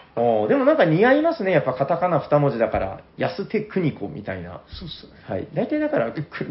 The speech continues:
Speaker 1: クニコ感が出てくるんだけど。はい。やすテクニコ、おめでとうございます。
Speaker 2: おめでとうございます。
Speaker 1: えー、そして、じゃあ、岡野さんは私がつけさせていただこうかな。
Speaker 2: はい。
Speaker 1: 岡野テクニコ。なんか全部呪文みたいになりますね。なんかね、テクニコ岡野。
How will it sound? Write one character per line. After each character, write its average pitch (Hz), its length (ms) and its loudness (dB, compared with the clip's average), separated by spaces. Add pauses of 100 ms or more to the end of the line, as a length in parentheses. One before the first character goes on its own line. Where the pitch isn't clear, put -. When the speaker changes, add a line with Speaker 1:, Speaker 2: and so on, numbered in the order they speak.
Speaker 1:
ク - 120 -4
ニ 196 120 0
コ 214 140 -2
感 120 180 -2
が 101 100 -6
出 110 100 -4
て 110 80 -6
く 107 80 -8
る 101 80 -8
ん 90 40 -8
だ 90 80 -8
け 90 80 -10
ど。 87 120 -10 (340)
は - 80 8
い。 247 140 4 (100)
や 156 160 4
す 240 120 -2
テ 254 120 4
ク 247 100 2
ニ 226 140 4
コ、 - 300 8
お 143 60 6
め 226 80 10
で 277 60 8
と 294 60 12
う - 20 8
ご 285 60 10
ざ 285 100 10
い 285 40 6
ま 262 480 0
す。 - 60 -20
Speaker 2:
お - 40 -14
め 196 60 -8
で 185 40 -14
と 214 60 -8
う 208 40 -8
ご 202 60 -8
ざ 190 120 2
い - 20 4
ま 190 320 0
す。 147 60 -8 (320)
Speaker 1:
え 113 640 2
ー、 - 40 -16
そ 202 120 0
し - 220 -14
て、 - 400 2 (340)
じ 135 100 2
ゃ 135 60 8
あ、 120 240 6
岡 143 320 0
野 160 120 4
さ 110 120 -4
ん 104 100 -4
は 98 100 -6
私 127 320 -2
が 120 140 -2
つ - 80 -12
け 117 100 -4
さ 110 120 -2
せ 107 80 -10
て 110 60 -8
い 107 40 -6
た 101 100 -6
だ 95 80 -6
こ 95 100 -8
う - 40 -10
か - 100 -10
な。 82 100 -12
Speaker 2:
は 170 200 -6
い。 139 100 -4 (680)
Speaker 1:
岡 - 300 -4
野 196 180 -2
テ 180 140 -14
ク 156 180 -14
ニ 139 280 -6 (160)
コ。 - 160 -20 (140)
な 240 120 0
ん 269 40 0
か - 200 2
全 339 180 -2
部 269 80 0
呪 131 140 0
文 262 180 0
み 339 80 -4
た 208 100 4
い - 20 6
に 110 60 0
な 104 60 -4
り 104 60 -4
ま 95 140 -6
す 117 80 -8
ね。 107 60 -6
な 98 80 -6
ん 87 40 -10
か 101 80 -12
ね、 104 280 -6
テ 143 60 -16
ク - 120 -14
ニ 220 160 -6
コ - 160 -14
岡 - 240 -10
野。 78 120 -10